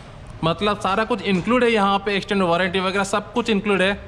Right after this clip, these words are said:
तो आपको जो है राउरकेला में ये गाड़ी सात लाख सत्तर हज़ार में मिल जाएगी। और इनका जो number है, contact number मैं description दे दूँगा, अगर कोई गाड़ी को लेना चाहता है या फिर book करना चाहता है तो भाई इनसे contact कर सकते हैं। अभी हम खड़े हैं बलराम मोटर्स राउरकेला में,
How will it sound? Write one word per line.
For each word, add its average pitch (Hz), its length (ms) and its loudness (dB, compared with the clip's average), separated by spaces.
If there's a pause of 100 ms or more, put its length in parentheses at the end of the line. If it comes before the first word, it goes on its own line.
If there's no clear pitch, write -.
(140)
तो 170 120 0
आपको 175 260 0
जो 202 80 2
है 208 80 4
राउरकेला 196 300 0
में 196 100 2
ये 185 60 0
गाड़ी 180 240 2
सात 180 260 -2
लाख 185 80 -2
सत्तर 185 220 -2
हज़ार 180 160 2
में 180 80 2
मिल 175 140 0
जाएगी। 190 380 0 (500)
और 175 280 4
इनका 180 300 0
जो 202 180 2
number 196 400 2
है, 208 60 2
contact 190 340 0
number 196 160 0
मैं 190 140 0
description 170 380 -2
दे 175 120 2
दूँगा, 185 240 2
अगर 175 220 0
कोई 180 240 2
गाड़ी 156 180 0
को 170 80 -2
लेना 151 220 0
चाहता 165 300 0
है 165 60 0
या 160 60 -2
फिर 160 140 -4
book 175 200 0
करना 196 160 2
चाहता 170 320 0
है 170 200 0 (520)
तो 165 80 4
भाई 175 160 4
इनसे 165 220 -2
contact 151 260 -2
कर 156 100 0
सकते 185 280 -2
हैं। 196 240 2 (400)
अभी 165 120 4
हम 208 100 2
खड़े 196 240 2
हैं 202 240 2 (1160)
बलराम 180 340 4
मोटर्स 208 360 2
राउरकेला 196 380 2
में, 190 200 0